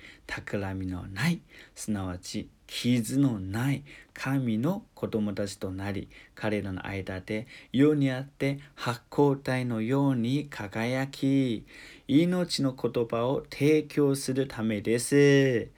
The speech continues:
こうして私が無駄に走ったのでも、無駄に労苦したのでもないことをキリストの日に誇ることができるのです。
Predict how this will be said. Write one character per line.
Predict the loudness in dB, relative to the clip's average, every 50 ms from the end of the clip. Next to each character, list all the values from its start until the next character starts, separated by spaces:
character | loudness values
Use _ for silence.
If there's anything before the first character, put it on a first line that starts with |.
| -20 -20 -20 _ _
こ | 0 2 4
う | 4
し | 4 2 -2 -2
て | -2 -2 -2 -2 -6 _ -10
私 | -10 -8 -6 -4 -4 -4 -4 -4
が | -6 -4 -4
無 | -4 -6 -6 -4
駄 | -4 -4
に | -4 -4 -8
走 | -10 -12 -12 -10 -8 -6 -6 -6
っ | -4
た | -4 -4
の | -2 -4 -4
で | -2 0 0
も、 | 0 -2 -4 -8 -18 -20 -20 _ -8
無 | -6 -4 -4
駄 | -2 -4 -4
に | -4 -4 -4 0
労 | 0 0 0 0
苦 | -4 -2 -2 -2 -2
し | -2 -2
た | -4 -4
の | -2 -2 -2
で | -4 -6
も | -6 -6 -4
な | -4 -2 -2
い | -4
こ | -4 -6 -6
と | -4 -2 2
を | 2 2 2 2 -2 -16 -20 -20
キ | -12 -6 -2 0
リ | 0 2 0
ス | 0 -2
ト | -4 -4
の | -4 -4
日 | -4 -2 -2
に | 0 0 0 -2
誇 | -6 -16 -16 -10 -8 -6 -6
る | -6
こ | -8 -8
と | -8 -8
が | -10 -10 -12 -10
で | -10 -10
き | -8 -6 -6 -6
る | -4 -4 -6
の | -6 -6 -8 -8 -8
で | -6 -6 -6
す。 | -6 -2 0 2 4 4 2 2 0 -2 -4 -6